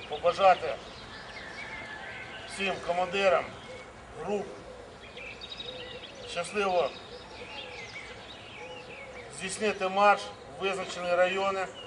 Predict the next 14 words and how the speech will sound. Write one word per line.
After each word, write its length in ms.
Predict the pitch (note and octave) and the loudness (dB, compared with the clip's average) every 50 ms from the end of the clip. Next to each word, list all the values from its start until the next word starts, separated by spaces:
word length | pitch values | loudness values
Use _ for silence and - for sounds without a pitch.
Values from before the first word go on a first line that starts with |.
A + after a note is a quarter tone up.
| - - - - - - - - - - - - - - - - - | -12 -12 -12 -12 -12 -12 -12 -12 -12 -12 -12 -12 -12 -14 -14 -10 -2
провести 520 | D3+ E3 F#3 F#3 G3+ G#3 G3 F#3 - F3 E3 | 2 4 8 12 12 12 12 12 6 -2 -4
заміну 520 | D#3 E3 F3+ F3+ G3 G3+ G3+ G3+ G3+ G3 | 2 2 2 2 4 2 0 2 2 0
особового 460 | F#3 F#3 G3 F#3+ F#3 F#3+ G3 G3 F#3+ | 0 0 -2 0 2 4 4 4 4
складу, 440 | F#3 F#3+ G3 G3 G3 F#3+ F#3 F3 F3 D#3+ D#3+ - - - - - - - - - - | 2 0 4 8 10 10 10 8 4 -2 -6 -8 -10 -12 -12 -12 -12 -12 -12 -6 2
виконати 500 | F3 G#3 G#3+ G#3 G#3 G3 F#3 F3+ E3+ F3 | 4 6 6 6 4 2 0 2 0 -2
завдання 640 | E3 - F3+ F3 E3 F3 F3+ F#3 G3 G#3 G#3+ G#3+ G3+ - - - - - | 2 4 4 4 6 4 2 4 6 8 8 8 6 2 -2 -10 -12 -12
і 80 | - - | -8 -6
через 320 | G3 F#3 F#3 F3+ - F3+ E3+ E3 E3+ - | -4 -2 -2 -2 -4 -6 -8 -10 -10 -6
певний 340 | - G3 G3+ F#3+ F3+ F3+ E3+ | 0 6 6 6 6 4 0
період 480 | E3 - F3+ F#3+ G3+ G#3+ G#3+ G3+ F#3 - | -2 -4 -4 -4 -2 0 0 0 -2 -2
повернутися 800 | - F3 E3 E3 E3+ E3 F#3+ G#3 G3+ G3+ F#3 F3+ - F#3+ F#3 E3 - - - - - - - - - - - - - | -4 -6 -4 -2 -4 -2 -2 -2 -2 -2 -6 -4 2 2 2 2 2 -4 -12 -16 -16 -16 -16 -14 -14 -14 -12 -8 0
на 180 | D#3 E3 E3+ F3 | 4 6 6 6
рідну 280 | F3 G3+ G3+ G3+ F#3+ F#3 | 6 4 0 -2 -4 -2
Самбірщину. 600 | F#3 F#3 F3 D#3+ D3 B2+ B2 B2 - - - | 8 10 10 10 10 6 0 -8 -10 -12 -12